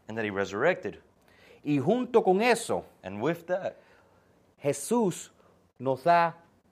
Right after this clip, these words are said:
Speaker 2: liberación de todo dolor,
Speaker 1: Jesus has given us liberation over every pain,
Speaker 2: todo abuso,
Speaker 1: every abuse,
Speaker 2: toda situación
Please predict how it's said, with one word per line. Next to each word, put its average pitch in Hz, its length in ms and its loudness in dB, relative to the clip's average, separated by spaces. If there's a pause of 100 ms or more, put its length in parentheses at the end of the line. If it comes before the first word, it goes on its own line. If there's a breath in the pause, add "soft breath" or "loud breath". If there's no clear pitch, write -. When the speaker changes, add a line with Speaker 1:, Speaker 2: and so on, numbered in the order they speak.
(500)
Speaker 2:
liberación 143 840 -2
de 143 80 -4
todo 170 380 0
dolor, 147 340 0 (140)
Speaker 1:
Jesus 117 300 -6
has - 60 -10
given 120 160 -2
us 101 120 -6
liberation 110 500 -4
over 101 140 -2
every 98 160 -2
pain, 143 340 -10
Speaker 2:
todo 170 300 8
abuso, 170 520 2
Speaker 1:
every 101 200 -2
abuse, 139 400 -4
Speaker 2:
toda 190 400 6
situación 190 880 -2